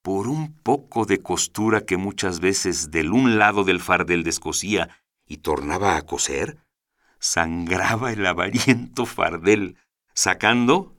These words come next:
no por taza, pan, mas buenos pedazos, torreznos y longaniza. Y ansí, buscaba conveniente tiempo para rehacer no la chaza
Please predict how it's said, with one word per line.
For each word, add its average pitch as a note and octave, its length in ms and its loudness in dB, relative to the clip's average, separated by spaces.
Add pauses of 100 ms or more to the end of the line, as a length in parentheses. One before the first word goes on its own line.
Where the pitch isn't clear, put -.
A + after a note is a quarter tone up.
no G#2+ 220 2
por A2 180 2
taza, G#2+ 500 2 (240)
pan, F#2+ 420 0 (300)
mas D#2 360 0
buenos G3 400 4
pedazos, A2 760 2 (240)
torreznos F2 880 0
y F#2+ 60 -2
longaniza. F2+ 880 -2 (540)
Y F2+ 120 -4
ansí, G2 480 -2 (680)
buscaba G#3 600 0
conveniente B2+ 640 2
tiempo B2+ 400 2
para F2+ 220 4
rehacer F#2 540 2
no C3 200 -2
la G#3 140 2
chaza - 560 0